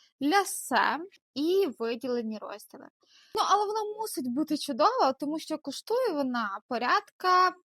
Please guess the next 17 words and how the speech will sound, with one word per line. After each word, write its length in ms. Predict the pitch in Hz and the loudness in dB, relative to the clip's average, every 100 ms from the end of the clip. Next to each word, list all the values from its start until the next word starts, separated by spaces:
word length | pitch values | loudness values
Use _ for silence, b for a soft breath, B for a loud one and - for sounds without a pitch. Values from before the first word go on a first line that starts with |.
| - | -14
дев'ятсот 500 | 214 240 240 302 285 | -2 -2 0 -4 -4
гривень 320 | 269 294 285 | -2 -2 -4
разом 300 | 480 480 254 | -6 -6 -8
з 60 | 233 | -8
доставкою, 560 | 247 - 359 494 294 | -10 -2 -2 0 -6
щось, 280 | - 349 359 | -6 -8 -8
мені 180 | 277 262 | -6 -4
здається, 400 | 240 226 226 - | -4 -4 -6 -10
таке. 320 | 208 - 269 - | -14 -14 -12 -6
Але 160 | 508 403 | -4 -2
давайте 360 | 240 226 - | 0 -2 -2
нарешті 420 | 294 208 220 - 240 | -6 -4 -6 -8 -6
з 80 | |
вами 200 | 220 220 | -4 -2
поговоримо 640 | 240 226 202 202 285 262 220 - | -2 -2 -4 -4 -2 -4 -8 -6
про 160 | 202 | -6
сюжет. 400 | 226 208 202 - | -6 -12 -10 -12